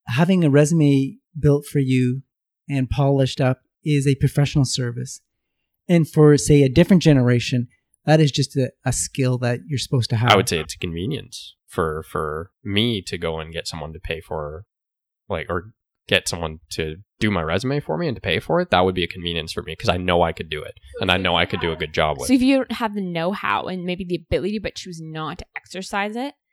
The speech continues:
Speaker 3: then that's convenience.
Speaker 2: Exactly. So I, I
Speaker 1: Yeah.
Speaker 2: think, I think it depends on the person and it depends on the circumstance.
Speaker 3: See, for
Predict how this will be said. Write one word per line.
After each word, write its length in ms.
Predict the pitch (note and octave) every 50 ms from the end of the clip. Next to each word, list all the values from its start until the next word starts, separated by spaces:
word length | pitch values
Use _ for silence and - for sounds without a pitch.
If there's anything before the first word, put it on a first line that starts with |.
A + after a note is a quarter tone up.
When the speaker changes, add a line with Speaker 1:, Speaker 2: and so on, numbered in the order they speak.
| _ _ -
Speaker 3:
then 180 | G3+ F#3+ F#3
that's 260 | E3+ D#3+ D#3 E3+ - -
convenience. 320 | - E3 D#3+ D#3 - - _ _ _ _ _ - - - - - - _ _ -
Speaker 2:
Exactly. 540 | A#2 A2+ G2+ G2+ E2+ D#2 D#2 - - -
So 160 | - - - G#2+
I, 140 | G2 G2 -
I 100 | A2 G#2+ C3
Speaker 1:
Yeah. 100 | C#3 B2+
Speaker 2:
think, 240 | A#2+ A2+ A2+ A2 - - - -
I 80 | G2 G2
think 200 | - A#2 G#2+ A2
it 80 | G#2 -
depends 480 | G#2+ - - - G2+ G2+ G2+ G#2 G#2
on 80 | F#2+ F2
the 80 | D#2+
person 420 | D#2+ - - F#2 F#2+ G2+ - D3+ D3 D3+
and 40 | B2+
it 100 | G#2 E2+
depends 320 | D#2+ - - F2+ F2+ F2 E2+
on 80 | D#2
the 80 | C#2 -
circumstance. 680 | - G2+ F2+ F2 F2+ E2+ - - - C#4+ C#4+ C4+ - -
Speaker 3:
See, 40 |
for 40 | -